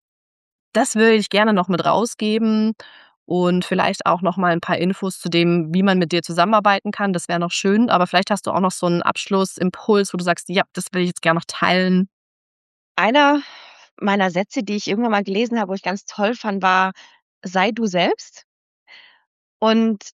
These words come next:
Speaker 2: um das sein zu können, immer mal wieder in die Ru-, Ruhe, in die Stille eben zu gehen, um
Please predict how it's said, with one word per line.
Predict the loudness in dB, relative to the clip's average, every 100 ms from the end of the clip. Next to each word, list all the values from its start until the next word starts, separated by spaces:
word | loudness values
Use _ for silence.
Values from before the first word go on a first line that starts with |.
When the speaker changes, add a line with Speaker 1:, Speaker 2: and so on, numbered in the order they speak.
| _
Speaker 2:
um | -2
das | -2 0
sein | 0 0
zu | -2
können, | -6 -2 0 0 -2 -6 -10 _ _ _ _
immer | 0 2
mal | 2 0 0
wieder | -2 0 0 0 -4 -12 _ _ _ _ _ _ _ _ _
in | 0 2
die | 2 0 -4 -10
Ru-, | -8 0 0 0 -2
Ruhe, | 0 2
in | 2
die | 0
Stille | -2 0 0 -2
eben | -2 -2
zu | -4 -6
gehen, | -2 0 -2
um | -2 -4